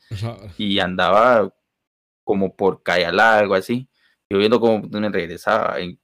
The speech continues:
Speaker 2: a pedir Uber como a las cinco de la mañana, regresé a mi casa y estaba claro, y así de, eh, en onda, ¿va?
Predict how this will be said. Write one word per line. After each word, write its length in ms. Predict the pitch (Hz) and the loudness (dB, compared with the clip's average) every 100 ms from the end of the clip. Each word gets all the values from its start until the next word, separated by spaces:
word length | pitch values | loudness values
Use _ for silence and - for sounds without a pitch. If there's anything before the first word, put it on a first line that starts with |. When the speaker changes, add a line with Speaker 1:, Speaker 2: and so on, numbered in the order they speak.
| - | -6
Speaker 2:
a 100 | - | -6
pedir 300 | - 90 92 | -2 0 0
Uber 240 | 101 104 101 | 0 -2 -2
como 180 | 101 92 | -2 -2
a 60 | |
las 160 | 85 80 | -4 -8
cinco 240 | 90 - | -6 0
de 80 | 101 | 0
la 100 | 95 | 0
mañana, 800 | 82 78 87 113 127 123 120 117 | -4 -6 -2 -2 0 -2 -4 -4
regresé 360 | 107 95 92 98 | -2 -2 -2 -4
a 40 | |
mi 140 | 98 | -2
casa 240 | - 101 98 | 0 2 2
y 80 | 95 | 0
estaba 420 | - 98 82 82 - | 0 0 0 -4 -4
claro, 420 | 107 120 120 110 | 0 0 0 -2
y 60 | |
así 260 | 98 - 101 | -2 -4 -4
de, 240 | 90 95 _ _ _ _ _ _ _ _ _ _ _ _ _ - | -4 -6 _ _ _ _ _ _ _ _ _ _ _ _ _ -18
eh, 240 | - 82 - - | -16 -16 -18 -12
en 180 | 90 | -8
onda, 380 | 101 117 110 92 | -2 0 2 2
¿va? 340 | 82 87 98 | 0 -2 -4